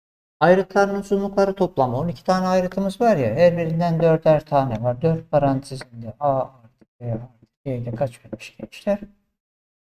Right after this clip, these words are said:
Yüz elli iki vermiş. Şimdi ben buradan gençler yüz elli ikiyi kaça bölersem? Üçe bölersem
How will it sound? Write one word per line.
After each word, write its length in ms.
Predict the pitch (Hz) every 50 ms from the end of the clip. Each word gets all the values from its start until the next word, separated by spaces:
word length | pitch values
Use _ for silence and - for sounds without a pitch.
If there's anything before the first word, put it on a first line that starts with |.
| _ _ - _
Yüz 140 | - 180 -
elli 220 | 185 185 170 165
iki 180 | 160 170 - 127
vermiş. 360 | 107 - - - - - - _ _ _ _ _ _ _ _ _ _ _ _
Şimdi 180 | - 185 190 185
ben 300 | 196 196 190 190 - - - - - - _ _ _ _
buradan 400 | - 160 160 170 180 185 185 180
gençler 460 | 180 185 185 185 175 - - 113 95 - _ _ _ _ _ _ _ _ _ _ _ _ _
yüz 200 | - 139 139 -
elli 260 | 180 175 175 180 180 180
ikiyi 260 | 175 - 185 175 180
kaça 320 | - 175 170 - 160 127
bölersem? 500 | 113 107 104 - 117 - - 185 180 165 156
Üçe 260 | - - 165 151 123
bölersem 680 | 117 113 107 107 - - - - - 202 208 202 202